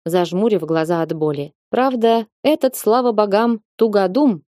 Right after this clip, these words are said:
продолжил жалобно допытываться: «Ты только не молчи, прошу тебя». Ему хоть бы хны, а у меня от столкновения голова словно надвое раскололась, и слёзы брызнули из глаз. Эмоции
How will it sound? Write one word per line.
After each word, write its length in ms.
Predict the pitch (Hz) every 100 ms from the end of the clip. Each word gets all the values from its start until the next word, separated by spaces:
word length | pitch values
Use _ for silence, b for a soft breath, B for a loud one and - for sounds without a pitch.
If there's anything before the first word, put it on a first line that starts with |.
| _
продолжил 600 | 180 175 196 254 185 160
жалобно 460 | 156 214 220 185 185
допытываться: 680 | 185 180 175 156 - 151 143 _ _
«Ты 100 | -
только 320 | 180 190 180 196
не 120 | 196
молчи, 600 | 208 226 233 - 170 143 _ _
прошу 440 | - 175 - 294
тебя». 420 | - 196 175 151 - _ _ _ -
Ему 360 | 214 269 311
хоть 260 | 302 285 285
бы 160 | 226 269
хны, 420 | - 214 170 143 _
а 140 | - 175
у 80 | 180
меня 380 | 185 214 254
от 100 | 170
столкновения 840 | - - 175 185 190 214 247 208 202
голова 480 | 185 208 208 233 277
словно 500 | - 196 262 226 233
надвое 560 | 226 269 196 165 165
раскололась, 720 | 165 175 - 208 185 156 156 - -
и 120 | 302
слёзы 420 | - 220 196 185
брызнули 460 | 180 190 180 180 180
из 160 | 185
глаз. 400 | 180 175 170 - _ _ _
Эмоции 680 | 190 190 262 277 - 165 151